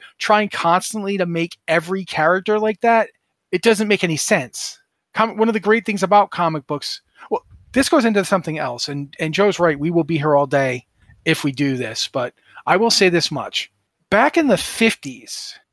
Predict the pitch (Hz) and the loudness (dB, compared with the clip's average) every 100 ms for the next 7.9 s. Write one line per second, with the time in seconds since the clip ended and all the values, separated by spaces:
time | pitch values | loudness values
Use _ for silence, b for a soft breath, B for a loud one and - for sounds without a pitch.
0 | _ 175 185 277 - - 208 240 240 214 | _ 0 4 4 0 0 2 2 2 -2
1 | - 190 190 160 170 170 156 147 143 127 | -2 -2 -4 -6 -6 -6 -6 -6 -10 -10
2 | _ _ _ - 160 160 160 190 214 202 | _ _ _ -8 -4 0 2 4 2 0
3 | 160 170 190 196 180 180 180 151 143 - | 2 0 0 -2 -2 2 2 0 -4 -8
4 | 151 135 - 156 151 160 - 156 147 165 | -8 -8 -6 -4 -4 -6 -4 -4 0 -2
5 | 131 117 B B B 156 202 220 214 190 | -2 -8 B B B 4 6 6 4 0
6 | - - 190 233 220 202 - 190 185 - | -2 0 2 4 2 0 2 2 0 0
7 | 165 170 160 156 139 175 143 110 107 | 2 4 2 2 0 0 -2 -10 -14